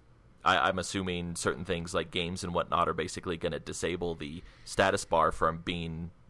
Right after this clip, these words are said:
viewable, which should also mean that they, that it won't be invocable. But it's, it's ultimately speaking, it's a very good manner of going about this. The notifications give you enough context to tell you at least a little bit of what the,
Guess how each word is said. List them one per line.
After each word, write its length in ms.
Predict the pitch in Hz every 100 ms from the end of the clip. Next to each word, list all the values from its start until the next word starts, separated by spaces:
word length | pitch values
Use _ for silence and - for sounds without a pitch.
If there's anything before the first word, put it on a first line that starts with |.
| -
viewable, 580 | 110 139 117 82 82
which 160 | 82 82
should 320 | - - 90
also 380 | 60 92 101 92
mean 240 | 85 87 82
that 120 | 80
they, 300 | 82 78 -
that 120 | 87
it 80 | 85
won't 260 | 73 82 -
be 180 | 85 -
invocable. 640 | 87 87 120 87 67 69 - - - -
But 280 | 120 107 - -
it's, 420 | 117 117 - - - 98 -
it's 260 | 135 135 185
ultimately 480 | 180 180 165 -
speaking, 680 | 151 - 165 175 143 127 117
it's 220 | - 110 123
a 60 |
very 440 | 98 92 95 107 107
good 320 | - 90 90
manner 280 | 85 82 98
of 100 | 87
going 200 | 82 95
about 300 | 127 170 -
this. 220 | - - - -
The 100 | -
notifications 880 | 92 95 104 - 113 98 - 101 90
give 180 | - 90
you 120 | 104
enough 180 | 113 -
context 540 | 95 87 87 90 -
to 60 | -
tell 200 | 98 90
you 180 | 92 76
at 80 |
least 220 | 87 92 78
a 40 |
little 240 | 82 95
bit 120 | 107 90
of 120 | 85
what 220 | 82 82
the, 260 | 80 82